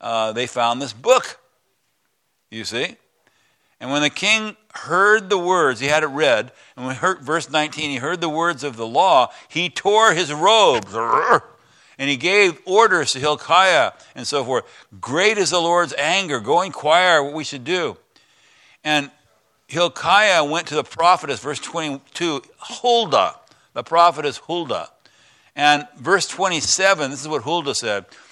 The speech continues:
"Because your heart was responsive and humbled yourself before God when you heard what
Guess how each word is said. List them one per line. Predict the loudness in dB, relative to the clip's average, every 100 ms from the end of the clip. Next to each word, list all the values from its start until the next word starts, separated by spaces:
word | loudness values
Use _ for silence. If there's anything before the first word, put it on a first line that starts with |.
| _ -20
"Because | -8 -6 -4
your | -4 0
heart | 4 4 2
was | -8 -8
responsive | -8 -6 -2 2 2 2 -2 -4 -4 -6 -10 _ _ _ _ _
and | -10 -4
humbled | -2 -2 -4 -4
yourself | -4 0 -2
before | -4 -8 -4
God | 0 0
when | 0 -8
you | -8
heard | -6 -6
what | -8 -10